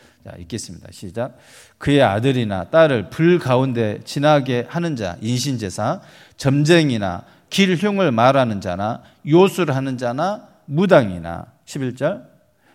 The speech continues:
자, "진언자나 신접자나 박수나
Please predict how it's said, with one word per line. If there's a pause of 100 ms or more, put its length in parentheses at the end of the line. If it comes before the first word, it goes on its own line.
자,
"진언자나 (220)
신접자나 (180)
박수나